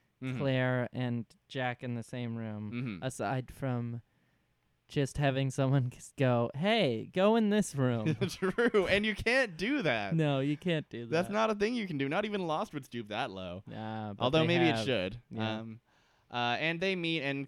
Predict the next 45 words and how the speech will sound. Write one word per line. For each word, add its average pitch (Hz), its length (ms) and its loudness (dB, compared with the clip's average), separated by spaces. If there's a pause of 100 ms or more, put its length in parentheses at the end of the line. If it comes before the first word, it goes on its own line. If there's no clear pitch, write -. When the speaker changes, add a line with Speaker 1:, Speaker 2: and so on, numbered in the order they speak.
Speaker 1:
they're 135 200 2
like, 131 200 0
"We 247 200 4
had 226 260 6
the 180 120 2
same 185 520 -2
dad." 240 540 0 (240)
Boing. 247 1120 -2 (340)
I 208 60 -10
think 233 160 -4
we've 208 100 -4
mentioned 185 300 -4
this 175 100 -6
before, 147 400 -4
but 127 320 -4
Claire 151 300 -4
and 139 180 -6 (460)
Jack, 127 380 -4 (120)
if 131 200 -10
it's 135 160 -8
revealed 123 340 -4
eventually 117 380 -4
that 110 160 -4
they 117 100 -2
have 110 260 -2
the 107 80 -10
same 104 300 -6
dad. 101 280 -2
Speaker 2:
They - 20 -2
have 143 120 -6
the 151 80 -8
same 135 280 -4
dad. 107 280 -6
Speaker 1:
They 202 100 -2
have 180 120 -2
the 147 80 -8
same 131 180 2
Speaker 2:
Boing. 135 100 6
Speaker 1:
dad. 143 60 6 (160)
Speaker 2:
Boing. 127 1300 2
Speaker 1:
Boing. 95 200 -8 (180)
That's 131 120 4
Speaker 2:
Boing. 131 40 6
Speaker 1:
another. 139 220 6
It 139 200 4